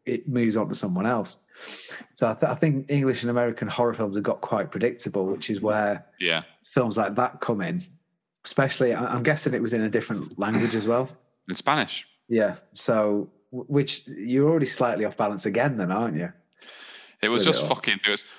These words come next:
Speaker 2: there was this one character, and he had, like, uh... The, the, the, the whole idea is this: there's, there's a street, there's just a normal street,
Speaker 1: Yeah.
Speaker 2: and there's one house where something traumatic happens, but then you realise that there's actually another house on that street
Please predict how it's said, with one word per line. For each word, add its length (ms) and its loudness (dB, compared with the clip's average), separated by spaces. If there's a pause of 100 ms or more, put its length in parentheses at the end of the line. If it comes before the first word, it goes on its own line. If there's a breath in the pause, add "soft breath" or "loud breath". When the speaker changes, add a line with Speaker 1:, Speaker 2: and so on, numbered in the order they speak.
(140 loud breath)
Speaker 2:
there 60 2
was 80 4
this 160 2
one 200 4
character, 680 2
and 80 4
he 60 6
had, 200 2
like, 340 2
uh... 300 4 (1500 loud breath)
The, 140 0 (240)
the, 120 4
the, 140 4
the 140 2
whole 220 4
idea 400 4
is 180 0
this: 180 -2
there's, 180 -4
there's 160 -2
a 60 0
street, 440 0
there's 120 -4
just 140 -6
a 40 -4
normal 480 2
street, 440 -2
Speaker 1:
Yeah. 240 0 (280)
Speaker 2:
and 560 2
there's 160 -6
one 220 0
house 560 -2 (260 soft breath)
where 120 0
something 240 -4
traumatic 420 0
happens, 520 -8 (1120 loud breath)
but 100 0
then 140 4
you 100 4
realise 600 4
that 280 2
there's 180 0
actually 340 2
another 340 2
house 340 -2
on 160 -2
that 160 -2
street 340 -6